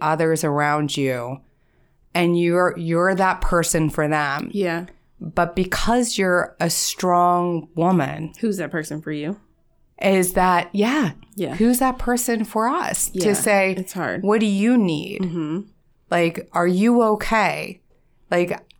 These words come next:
Speaker 1: I know you seem like everything's moving seamlessly.
Speaker 2: But there's no way it could be this great.
Speaker 1: No.
Speaker 2: Again, Stephanie.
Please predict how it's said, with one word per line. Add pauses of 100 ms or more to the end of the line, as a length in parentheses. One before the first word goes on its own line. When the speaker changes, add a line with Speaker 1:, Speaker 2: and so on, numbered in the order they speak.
(240)
Speaker 1:
I
know
you
seem
like
everything's
moving
seamlessly.
Speaker 2:
But
there's
no
way
it
could
be
this
great.
Speaker 1:
No.
Speaker 2:
Again,
Stephanie.